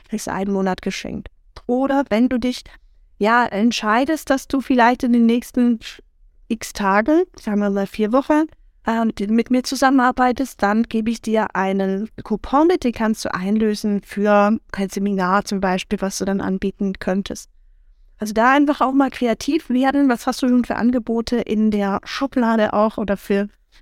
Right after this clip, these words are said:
ja, Leistungen, die du anbietest und wie kannst du die so ein bisschen schmackhafter auch machen, einfach auch um diesen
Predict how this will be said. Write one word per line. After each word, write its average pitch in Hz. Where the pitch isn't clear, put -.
ja, 208
Leistungen, 202
die 196
du -
anbietest 233
und 202
wie 214
kannst 214
du 220
die 220
so 202
ein 190
bisschen 220
schmackhafter 220
auch -
machen, 269
einfach 240
auch 240
um 233
diesen 226